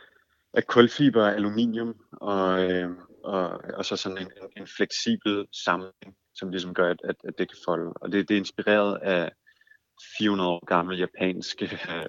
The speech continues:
papirfoldeteknik, øh, sådan noget origami. Øhm, men der er simpelthen ikke nogen, der har lavet en, en, en rig-, altså en fuld skala, øh, rigid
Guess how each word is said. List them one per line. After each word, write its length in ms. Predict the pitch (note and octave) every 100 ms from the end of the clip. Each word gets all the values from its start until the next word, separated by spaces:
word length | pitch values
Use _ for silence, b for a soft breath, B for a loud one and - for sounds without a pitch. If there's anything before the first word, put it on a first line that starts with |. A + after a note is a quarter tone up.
| - D#2+ -
papirfoldeteknik, 1160 | F#2 - G#2+ - - F2 E2+ - - F#2 F#2 F2 - -
øh, 60 | E2+
sådan 120 | F2 -
noget 160 | F2+ F2
origami. 600 | F#2+ E2+ F2 E2+ F#2 - _ b b b b -
Øhm, 640 | F#2+ F#2 F2 E2+ E2 E2 E2 _ b b b _ _ _ -
men 140 | G#2+
der 60 | G2
er 40 |
simpelthen 280 | - A#2+ A2+
ikke 140 | A2
nogen, 160 | A2+ A#2
der 60 | G#2
har 80 |
lavet 520 | F#2+ F2+ F2+ G2 A2 -
en, 260 | G2 F#2 F2+ -
en, 340 | F#2+ F2 E2+ E2+ -
en 400 | F#2 F2 E2+ -
rig-, 460 | - - - - -
altså 200 | G#2 F#2+
en 220 | G2 F2 - _ _ _ _ _ - - -
fuld 220 | A#2+ A2
skala, 720 | - - F#2+ F2+ F2 F#2+ F#2 - -
øh, 340 | E2+ D#2+ E2 E2 - -
rigid 360 | G2+ - G#2+ G#2